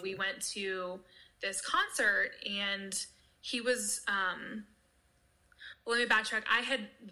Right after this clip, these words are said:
Speaker 1: about two months prior, my s-, sister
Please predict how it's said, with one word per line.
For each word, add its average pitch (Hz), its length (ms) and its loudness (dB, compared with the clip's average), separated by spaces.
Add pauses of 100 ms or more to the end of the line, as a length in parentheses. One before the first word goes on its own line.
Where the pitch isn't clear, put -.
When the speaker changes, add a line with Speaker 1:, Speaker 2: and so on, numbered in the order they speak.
(120)
Speaker 1:
about 214 360 0
two 277 200 -2
months 262 240 2
prior, 190 640 2 (320)
my 190 100 0
s-, - 300 -8 (120)
sister 233 440 0